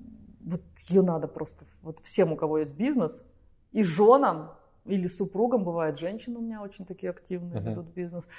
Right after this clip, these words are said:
Speaker 1: посмотреть и подумать, как мне защитить и то, и другое. Я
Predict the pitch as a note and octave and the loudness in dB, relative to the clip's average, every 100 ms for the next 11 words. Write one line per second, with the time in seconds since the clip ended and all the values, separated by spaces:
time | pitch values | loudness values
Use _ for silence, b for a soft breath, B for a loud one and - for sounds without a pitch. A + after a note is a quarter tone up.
0 | B _ F3 - F#3 F#3+ G3 F#3+ - - | B _ -8 -2 -2 0 0 0 -2 -4
1 | D#3+ D#3+ F#3+ E3+ D#3 - E3 D#3 D#3 D#3 | -2 0 2 0 -2 -6 -6 -6 -12 -12
2 | D3 C#3+ E3 - G3+ - E3 F#3 B3+ E3 | -14 -12 -12 -6 -8 -8 -2 2 4 2
3 | D#3 D3+ D#3 E3 D#3+ D3+ D#3 D3 | -2 -2 -2 0 0 0 -4 -6